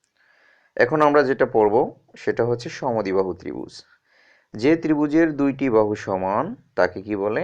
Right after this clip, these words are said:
সমদ্বিবাহু ত্রিভুজ। অর্থাৎ যদি কোনো ত্রিভুজের দুইটি বাহু সমান হয় তাকে সমদ্বিবাহু ত্রিভুজ বলে। তোমরা উপরের চিত্রটিতে লক্ষ্য করলে দেখতে পাচ্ছ দুইটা চি-, দুই, দুইটা বাহু সমান। ক, খ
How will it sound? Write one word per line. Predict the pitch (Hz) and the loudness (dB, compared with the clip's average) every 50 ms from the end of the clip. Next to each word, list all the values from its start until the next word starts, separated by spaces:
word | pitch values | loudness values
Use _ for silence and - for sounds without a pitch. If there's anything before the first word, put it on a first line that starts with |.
| 123 120 - - | -6 -8 -10 -8
সমদ্বিবাহু | - 104 101 98 98 95 90 92 90 87 87 90 90 85 87 | -6 -6 -4 -4 -6 -6 -8 -8 -6 -4 -4 -4 -6 -8 -12
ত্রিভুজ। | 95 - 82 82 - - _ _ _ _ _ _ _ _ _ _ _ _ _ - | -12 -14 -14 -14 -16 -20 _ _ _ _ _ _ _ _ _ _ _ _ _ -2
অর্থাৎ | 101 104 - 127 123 120 | 0 2 2 0 0 0
যদি | 117 110 120 120 117 | -2 -4 -4 -4 -4
কোনো | 110 104 95 | -4 -6 -4
ত্রিভুজের | 107 107 110 104 110 107 120 110 98 | -4 -4 -2 -2 -2 -4 -6 -6 -6
দুইটি | 101 104 95 110 98 101 | -6 -6 -4 -2 -2 0
বাহু | 104 104 104 - - | 0 -2 -4 -6 -6
সমান | 104 98 98 98 117 139 | -6 -4 -4 -4 -6 -6
হয় | 170 190 - - | -8 -4 -2 -2
তাকে | 98 95 98 - - | -2 -2 -4 -8 -10
সমদ্বিবাহু | 95 90 90 90 95 92 95 110 135 185 247 - _ _ _ | -10 -8 -6 -6 -4 -4 -4 -4 -4 -8 -10 -12 _ _ _
ত্রিভুজ | _ - 80 80 80 80 - 101 | _ -12 -10 -10 -10 -10 -12 -14
বলে। | 98 92 - _ _ _ _ _ _ _ _ _ _ _ _ _ _ 123 | -16 -16 -18 _ _ _ _ _ _ _ _ _ _ _ _ _ _ 0
তোমরা | 127 135 139 143 143 | 2 4 4 4 4
উপরের | 139 151 156 160 151 160 | 2 0 -2 -2 -2 -4
চিত্রটিতে | 151 147 - 151 156 151 156 139 120 | -6 -6 -6 -6 -6 -2 0 0 0
লক্ষ্য | 113 113 147 135 | 0 0 -4 -6
করলে | 135 135 123 110 98 | -6 -4 -4 -4 -4
দেখতে | 101 95 - 110 | -6 -6 -6 -4
পাচ্ছ | 101 104 98 98 - - 135 143 - | -2 -2 -2 -2 -4 -8 -8 -8 -8
দুইটা | 110 95 110 104 98 | -6 -4 -4 -4 -4
চি-, | - 104 104 - _ - 104 98 | -6 -12 -14 -16 _ -18 -10 -8
দুই, | 107 110 107 101 101 95 92 | -6 -6 -6 -6 -8 -8 -6
দুইটা | 107 110 107 120 113 104 | -6 -2 0 2 2 4
বাহু | 107 107 117 120 117 - | 2 2 0 -4 -8 -6
সমান। | 107 92 101 127 151 160 - - - _ _ _ _ _ - - | -6 -4 -4 -4 -6 -10 -16 -20 -20 _ _ _ _ _ 0 2
ক, | 131 143 151 151 151 | 4 4 4 4 0
খ | - | -2